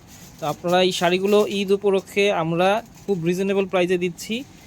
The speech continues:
ঈদ উপলক্ষে আপনাদের জন্য একটা অফার থাকতেছে। এই শাড়িগুলো পঁচিশশো থেকে পঁয়ত্রিশশো, দুই হাজার প্লাস আর কি শাড়িগুলো normally সেল করা হয়। আর যদি বেলি রোড এরিয়াতে যান তো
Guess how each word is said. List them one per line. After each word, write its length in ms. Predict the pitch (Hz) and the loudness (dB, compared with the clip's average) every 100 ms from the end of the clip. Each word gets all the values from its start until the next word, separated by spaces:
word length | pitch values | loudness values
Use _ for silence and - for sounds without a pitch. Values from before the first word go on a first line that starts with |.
| - - - | -20 -20 -10
ঈদ 240 | 190 196 185 | -4 -2 -2
উপলক্ষে 420 | 202 196 190 185 | 0 -2 0 -2
আপনাদের 260 | - 180 | -2 -4
জন্য 120 | 180 180 | -2 -2
একটা 120 | 175 | 2
অফার 280 | 165 196 190 | 2 2 -2
থাকতেছে। 480 | 165 - 165 - | -4 -4 -6 -2
এই 140 | 202 196 | -2 -2
শাড়িগুলো 580 | - 170 170 185 196 202 - | 0 0 2 2 2 0 -4
পঁচিশশো 460 | 190 190 208 - 220 | -6 -4 -4 -4 -4
থেকে 340 | 202 208 208 | -2 -2 -2
পঁয়ত্রিশশো, 600 | 202 196 175 202 190 - 180 | 0 0 0 -2 -6 -4 -2
দুই 160 | 175 | 0
হাজার 200 | 180 180 | 0 0
প্লাস 380 | 165 180 185 175 | -2 0 0 0
আর 100 | 170 | -4
কি 100 | 170 | -4
শাড়িগুলো 460 | 180 170 165 170 180 - - - - | -2 -2 0 0 -2 -8 -20 -18 -4
normally 440 | 156 170 180 180 | 0 2 2 0
সেল 260 | 170 190 185 | 0 0 2
করা 260 | 185 180 | 4 4
হয়। 240 | 175 180 269 - - - - | 4 2 0 -6 -20 -20 -14
আর 120 | 143 139 | -6 -2
যদি 180 | 165 | 0
বেলি 300 | 160 151 185 | 0 4 4
রোড 200 | 202 214 | 6 4
এরিয়াতে 400 | 202 208 214 214 | 4 4 2 2
যান 200 | 190 196 262 - - - | 4 2 2 -8 -20 -6
তো 380 | 175 175 175 175 | 2 4 4 2